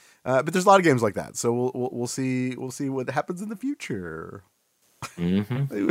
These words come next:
Speaker 1: <laughs> I, I, honestly, dude, I'm not even worried about that game. Nope. Not even
Speaker 2: Yeah.
Speaker 1: on my radar. So, but it's cool. Some people were, were probably, like, really stoked about this and want, they want this new zombie game. It's like a zombie game, right? Kinda.
Speaker 2: Maybe. Yeah. I don't know.
Speaker 1: Kinda zombies.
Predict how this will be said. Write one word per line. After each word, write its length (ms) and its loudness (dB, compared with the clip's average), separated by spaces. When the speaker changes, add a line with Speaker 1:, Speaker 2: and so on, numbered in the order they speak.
Speaker 1:
<laughs> 120 -18
I, 160 10
I, 100 10
honestly, 420 10
dude, 260 6
I'm 140 4
not 180 6
even 160 0
worried 160 0
about 180 -4
that 200 -8
game. 300 -8
Nope. 280 6
Not 160 6
even 120 6
Speaker 2:
Yeah. 60 4
Speaker 1:
on 60 4
my 60 4
radar. 420 2
So, 200 4
but 320 10
it's 160 0
cool. 300 0
Some 100 -4
people 240 -2
were, 160 2
were 160 -4
probably, 420 0
like, 200 -4
really 380 -2
stoked 360 -4
about 260 -6
this 240 -6
and 140 -8
want, 180 -8
they 80 -4
want 240 -4
this 180 -8
new 160 -6
zombie 320 -6
game. 320 -8
It's 120 -10
like 100 -2
a 60 0
zombie 300 0
game, 220 -8
right? 260 -10
Kinda. 260 -10
Speaker 2:
Maybe. 160 -8
Yeah. 380 2
I 120 2
don't 120 4
know. 180 2
Speaker 1:
Kinda 160 -14
zombies. 300 -18